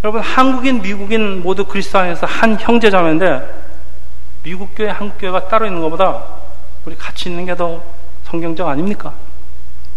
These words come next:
한 마음을 가지고 힘을 합쳐서 하나님께서 원하시는 이 멀티컬처럴 미니스트리 사역을 같이 이루어가는 것이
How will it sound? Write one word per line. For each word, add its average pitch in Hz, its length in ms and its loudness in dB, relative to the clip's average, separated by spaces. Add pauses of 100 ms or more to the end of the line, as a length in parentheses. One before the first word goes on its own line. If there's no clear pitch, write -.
(1000)
한 214 180 2
마음을 208 320 4
가지고 120 360 0 (340)
힘을 202 280 0
합쳐서 147 420 -2 (480)
하나님께서 190 720 0
원하시는 170 540 0
이 170 140 0
멀티컬처럴 202 1120 0
미니스트리 170 580 0 (240)
사역을 170 560 0 (240)
같이 - 400 0
이루어가는 175 580 0
것이 131 360 -2